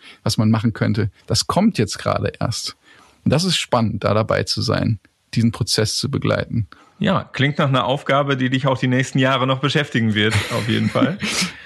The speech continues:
Speaker 1: Ja, uns
Speaker 2: Äh,
Speaker 1: alle, glaub ich.
Speaker 2: ju-, juckt's in den Fingern noch mal, also, das ist ja dein Startup, hast du ja grad schon gesagt, und Healthcare Innovations ist,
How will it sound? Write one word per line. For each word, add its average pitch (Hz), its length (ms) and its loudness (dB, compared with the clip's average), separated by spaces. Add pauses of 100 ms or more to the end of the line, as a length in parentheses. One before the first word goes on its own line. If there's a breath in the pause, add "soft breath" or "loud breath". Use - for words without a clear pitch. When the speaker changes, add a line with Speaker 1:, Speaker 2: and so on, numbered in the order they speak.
(280 loud breath)
Speaker 1:
Ja, 104 200 2
uns 107 180 0
Speaker 2:
Äh, 131 40 0
Speaker 1:
alle, 127 240 2
glaub 101 300 0
ich. - 240 -4 (100)
Speaker 2:
ju-, - 500 -4
juckt's 156 300 0
in - 200 -4
den 143 140 2
Fingern 170 380 0
noch 151 200 0
mal, 71 520 0 (540)
also, 107 240 -2
das - 220 -6
ist 135 100 0
ja 131 80 4
dein 117 240 2
Startup, 135 440 0
hast 120 220 -2
du 120 40 2
ja 110 40 2
grad 107 220 0
schon 107 140 -4
gesagt, 127 360 0
und 131 80 -2
Healthcare 117 300 0
Innovations 113 560 0
ist, - 360 -8